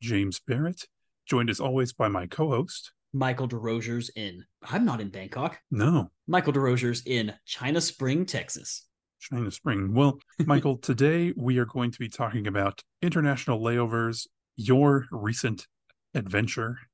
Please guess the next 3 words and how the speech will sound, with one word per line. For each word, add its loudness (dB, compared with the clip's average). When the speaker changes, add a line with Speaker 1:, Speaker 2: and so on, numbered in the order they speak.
Speaker 2:
Mm-hmm. -2
Speaker 1:
my 2
experiences. 0